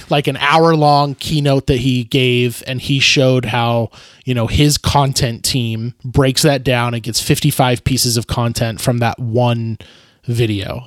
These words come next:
And there's some things to keep in mind, 'cause I know people are gonna push back on me when I say that and say, "Well, he has a <laughs> content team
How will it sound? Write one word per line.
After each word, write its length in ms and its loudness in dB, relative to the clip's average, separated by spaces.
And 400 2
there's 500 2
some 180 2
things 280 2
to 80 2
keep 180 2
in 100 4
mind, 320 2
'cause 140 0
I 80 4
know 180 2
people 280 2
are 80 4
gonna 180 2
push 220 2
back 280 0
on 140 0
me 140 2
when 100 2
I 80 2
say 240 0
that 180 -2
and 120 -6
say, 160 2
"Well, 360 2
he 160 -2
has 240 0
a 60 0
<laughs> 140 -2
content 460 2
team 640 -2